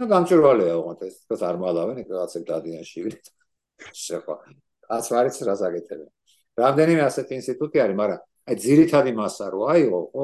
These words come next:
თქვა, ძირითადი მასა მაინც მუშაობს, აი, ნუ, ასე ვთქვათ, ა,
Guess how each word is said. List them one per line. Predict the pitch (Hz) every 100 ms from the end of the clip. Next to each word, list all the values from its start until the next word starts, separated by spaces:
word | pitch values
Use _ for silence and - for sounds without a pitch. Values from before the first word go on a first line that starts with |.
| 135
თქვა, | - 117
ძირითადი | - 120 123 113 110
მასა | 104 -
მაინც | 92 95 -
მუშაობს, | 104 95 113 135 135 - _ _ _ _ _ _ _ -
აი, | 98 98
ნუ, | 95 104 113
ასე | 90 -
ვთქვათ, | 92 - 90 -
ა, | 95